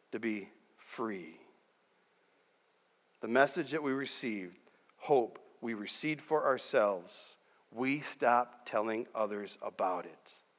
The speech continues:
And from what I read in Scripture,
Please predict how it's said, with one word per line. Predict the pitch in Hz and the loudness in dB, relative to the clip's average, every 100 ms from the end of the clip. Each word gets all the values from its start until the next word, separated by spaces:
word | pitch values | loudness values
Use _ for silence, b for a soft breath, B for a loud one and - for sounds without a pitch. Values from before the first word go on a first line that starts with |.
| _ _ _ _ _ _ _ _ _ _ _ _ _ _ _ _ _ _ _ _ _ _ | _ _ _ _ _ _ _ _ _ _ _ _ _ _ _ _ _ _ _ _ _ _
And | 135 | 0
from | 147 | 10
what | 180 208 | 12 12
I | |
read | 196 165 214 247 226 | 12 12 6 8 10
in | 208 | 8
Scripture, | 190 - 214 214 - 127 127 | 6 8 8 8 4 -2 -2